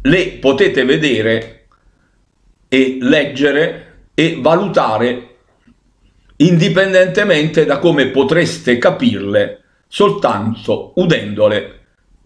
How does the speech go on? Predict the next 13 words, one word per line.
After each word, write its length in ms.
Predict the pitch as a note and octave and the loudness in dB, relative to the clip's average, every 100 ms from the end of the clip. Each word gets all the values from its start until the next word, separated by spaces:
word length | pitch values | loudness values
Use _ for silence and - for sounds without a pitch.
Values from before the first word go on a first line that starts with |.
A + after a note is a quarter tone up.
| _ | _
dalla 540 | C#3 F3 F3+ F3 D#3+ | -2 0 2 0 -2
mia 220 | C#3+ D#3+ C#3+ | 0 2 2
voce. 500 | G2 - - D2 - _ _ _ _ _ _ _ _ _ _ _ - - - - - - - | 0 -8 -12 -12 -16 _ _ _ _ _ _ _ _ _ _ _ -20 -20 -20 -20 -20 -20 -8
L'età 340 | B2+ D#3+ A3+ G3+ | 0 0 2 2
dell'oro, 640 | D3+ A2+ G#2 F#2 G#2 - - _ _ _ _ - _ | 2 2 2 2 0 -2 -12 _ _ _ _ -20 _
come 400 | - F#3+ D3+ C3 | 2 4 4 0
la 140 | A2+ A#2+ | 0 2
verità 500 | C3+ C3+ C3 C#3 - | 2 0 0 -2 -2
che 120 | G#2+ | -2
libera 360 | C3 D#3+ B2 A#2+ | 2 4 2 2
davvero 600 | F3 B2+ G2 F#2 G2+ A#2 | 0 2 0 4 4 4
la 180 | C#3 | 0
porterà. 640 | C#3+ C#3+ C3 C#3+ B2 - - | 2 2 2 2 0 0 -14